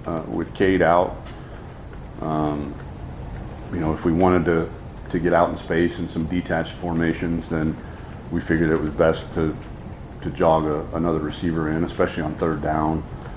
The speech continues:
Um, and I thought our guys did well, and, and Malcolm,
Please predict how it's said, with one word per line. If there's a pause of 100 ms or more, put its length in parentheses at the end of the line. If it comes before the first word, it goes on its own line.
(240)
Um, (580)
and (200)
I (400)
thought
our
guys
did
well,
and,
and
Malcolm,